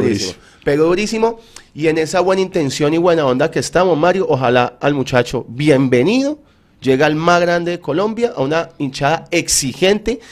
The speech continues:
Speaker 1: que desde la temporada pasada está exigiendo resultados y pronto.
Speaker 2: Sí, señor.
Speaker 1: Ojalá le vaya muy bien, se acopla al equipo. Yo estoy seguro, Mario, que,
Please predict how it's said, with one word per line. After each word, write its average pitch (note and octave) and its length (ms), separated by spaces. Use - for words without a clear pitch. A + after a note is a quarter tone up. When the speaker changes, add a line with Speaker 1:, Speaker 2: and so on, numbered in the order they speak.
Speaker 1:
que D#3 240
desde C#3+ 180
la C3+ 140
temporada C3 460
pasada D3 260
está C3 160
exigiendo D#3 600
resultados G3+ 1120
y D3 160
pronto. A#3 440
Speaker 2:
Sí, - 60
señor. F#2+ 260
Speaker 1:
Ojalá A#2+ 240
le A#2+ 80
vaya A#2+ 200
muy B2+ 120
bien, G#3+ 340
se - 200
acopla C3+ 400
al C#3+ 80
equipo. F3+ 320
Yo E3+ 80
estoy F3 200
seguro, F3 400
Mario, D3+ 400
que, A2+ 360